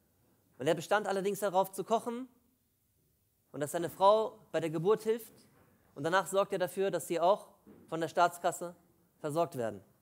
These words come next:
Wir sehen, liebe Geschwister, dass Omar jemand war,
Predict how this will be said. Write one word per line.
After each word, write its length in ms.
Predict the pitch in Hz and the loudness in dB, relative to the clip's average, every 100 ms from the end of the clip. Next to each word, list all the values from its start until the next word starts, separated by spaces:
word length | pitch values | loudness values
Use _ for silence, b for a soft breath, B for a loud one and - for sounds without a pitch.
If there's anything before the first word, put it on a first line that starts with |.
| _ _ _ _ _ _ _ _ _ _ _ _ _ _ _ _ _ _ _ _ _ _ _ _ _ _ _ _ _ _ _ _ _ _ b b b b b - | _ _ _ _ _ _ _ _ _ _ _ _ _ _ _ _ _ _ _ _ _ _ _ _ _ _ _ _ _ _ _ _ _ _ b b b b b -6
Wir 140 | 160 | -2
sehen, 220 | 170 254 | 0 0
liebe 200 | 240 226 | 0 -2
Geschwister, 580 | 202 196 247 240 247 277 - _ _ _ _ _ - | -2 -6 -8 -4 -4 -4 -12 _ _ _ _ _ -8
dass 160 | 139 | -4
Omar 240 | 180 208 202 | -2 0 0
jemand 280 | 202 175 | 0 0
war, 400 | 180 202 226 220 | 4 4 2 -6